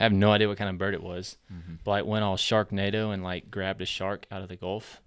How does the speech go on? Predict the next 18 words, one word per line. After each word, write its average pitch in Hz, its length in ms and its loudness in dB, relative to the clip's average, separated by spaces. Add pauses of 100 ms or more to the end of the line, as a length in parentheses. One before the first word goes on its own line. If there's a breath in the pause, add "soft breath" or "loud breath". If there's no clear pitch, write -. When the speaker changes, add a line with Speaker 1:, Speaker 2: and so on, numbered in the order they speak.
(180)
Speaker 1:
and 95 80 -4
was, 82 120 -2
Speaker 2:
Mm. - 20 -2
Speaker 1:
like, 90 160 -4
flying 107 480 4
down 98 160 2
the 95 80 -2
beach 98 300 -6
with 98 100 -10
a - 60 -8
shark. - 400 -2 (1000 soft breath)
So - 200 -2
I'm 110 80 4
gonna 107 100 2
say 98 260 2
twenty 104 360 -2
twenty 98 480 -4
is 92 680 -8